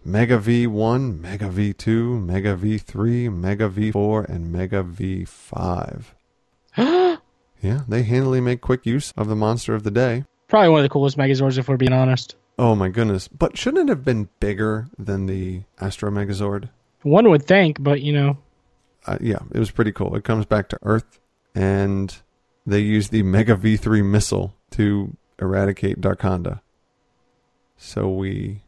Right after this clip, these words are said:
Speaker 1: are led to believe. There, there's no foreshadowing there. It's just, that's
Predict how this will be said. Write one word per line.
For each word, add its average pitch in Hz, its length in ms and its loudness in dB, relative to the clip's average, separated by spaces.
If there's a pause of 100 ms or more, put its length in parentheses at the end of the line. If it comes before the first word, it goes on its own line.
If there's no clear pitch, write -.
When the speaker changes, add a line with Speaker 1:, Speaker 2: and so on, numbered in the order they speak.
(240)
Speaker 1:
are 92 160 -6
led 95 280 -6
to - 80 -8
believe. 95 640 -6 (1500)
There, 110 180 4
there's 101 220 0
no 101 140 2
foreshadowing 92 680 0
there. 90 180 -4
It's 90 140 -8
just, 92 180 -4 (240)
that's - 320 -8